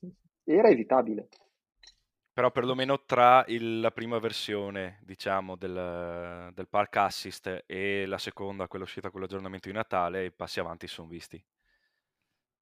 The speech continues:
Speaker 1: Sì, sicuramente sì, però voglio dire, è
Speaker 2: Però sì,
Speaker 1: uscito
Speaker 2: intanto io ho la macchina da un anno, <laughs> ecco.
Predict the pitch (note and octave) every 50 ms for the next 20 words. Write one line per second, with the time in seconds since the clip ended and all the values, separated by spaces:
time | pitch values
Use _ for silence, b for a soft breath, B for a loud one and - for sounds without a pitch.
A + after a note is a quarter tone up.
0 | _ - _ _ _ - - - B3+ C4 A3+ D3+ A#2 - - C3+ - - C#3+ C#3
1 | C3+ E3 G#3 G#3 G#3 A2+ G#2 - - F#3+ F#3 D3+ A2+ - C3 C#3 C#3 D3+ D3 D#3
2 | D3+ D3 C#3+ B2 A2 - - - B2+ C3+ B2 B2+ B2 C3+ C3+ - C#3+ B2 G2+ G2+
3 | B2+ B2+ C#3+ C3+ C3+ C3 C3 B2 B2 B2 - C3+ A#2+ A#2 A2 A2 G#2+ G#2 F#2+ G2
4 | G#2+ G#2+ G2+ - _ _ _ _ - - - - -